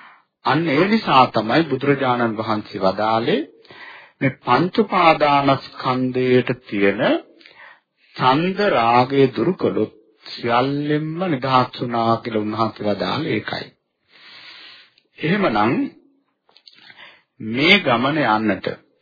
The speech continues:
පින්නතුනේ අපිට එකපාරම පුළුවන් කමක් නැහැ. ඒක අපි හොඳට තේරුම් ගන්නට ඕන. එහෙම එකපාරම අපට යන්න පුළුවන් නම් තථාගතයන් වහන්සේ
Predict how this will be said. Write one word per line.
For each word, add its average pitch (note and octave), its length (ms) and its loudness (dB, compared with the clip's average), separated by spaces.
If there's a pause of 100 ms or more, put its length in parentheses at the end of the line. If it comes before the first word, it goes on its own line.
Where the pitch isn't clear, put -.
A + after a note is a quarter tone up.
(280)
පින්නතුනේ B2 680 -4
අපිට - 340 -2
එකපාරම C3+ 1000 0
පුළුවන් B2+ 380 -2
කමක් B2 340 -2
නැහැ. G2+ 280 -6 (1200)
ඒක A#2+ 200 -6
අපි A#2 220 0
හොඳට A#2+ 380 -2
තේරුම් A2 380 -2
ගන්නට G#2 420 -2
ඕන. F#2+ 260 -2 (920)
එහෙම D#3 260 -2
එකපාරම C#3+ 920 2
අපට D3+ 300 0
යන්න B2 400 0
පුළුවන් B2 440 -2
නම් D#3 240 0 (1400)
තථාගතයන් C#3 880 2
වහන්සේ C3 760 -2